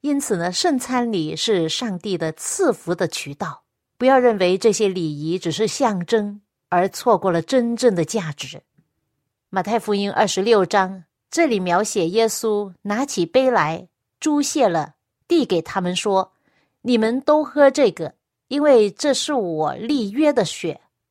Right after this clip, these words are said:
为多人流出来，使罪得赦。”在旧约时代，祭司取公牛的血，在上帝的面前，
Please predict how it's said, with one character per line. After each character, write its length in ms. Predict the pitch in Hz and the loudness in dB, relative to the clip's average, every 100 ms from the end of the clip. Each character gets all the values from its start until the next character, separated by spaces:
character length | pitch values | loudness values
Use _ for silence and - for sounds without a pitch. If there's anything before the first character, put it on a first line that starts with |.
| _ | _
为 200 | 302 262 | 0 0
多 320 | 226 311 320 | 0 2 4
人 280 | 311 185 190 | 6 2 0
流 200 | 190 170 | 0 0
出 200 | 202 - | 0 0
来， 340 | 175 151 170 160 _ | -2 -2 -8 -14 _
使 320 | - - 196 | -6 -4 -4
罪 400 | 156 - 262 170 | -6 -2 0 0
得 320 | 151 170 156 180 | -4 -6 -4 -2
赦。” 320 | - 240 156 _ _ _ _ _ _ _ _ _ _ _ _ | -2 0 -2 _ _ _ _ _ _ _ _ _ _ _ _
在 300 | - 254 208 | 0 2 2
旧 180 | 196 254 | 0 0
约 140 | 220 | 0
时 300 | 190 - 185 | 0 -4 -4
代， 420 | 202 190 165 147 - _ _ | -2 0 -2 -6 -16 _ _
祭 220 | - 262 | -4 -2
司 520 | 208 - 196 190 196 180 | -2 -2 -2 -2 -4 -8
取 260 | - 180 160 | -8 -6 -6
公 420 | - 254 247 240 | -2 0 0 -2
牛 240 | 190 160 | 0 0
的 140 | 180 185 | 0 -2
血， 400 | - 170 151 - | -4 -6 -6 -10
在 440 | - 220 196 170 160 | -4 2 2 2 -4
上 460 | - - - 277 | -6 -6 -2 -2
帝 160 | 214 233 | 0 -2
的 100 | 180 | -2
面 320 | 175 220 185 | -2 -2 -4
前， 400 | - - 151 151 | -6 -8 -8 -8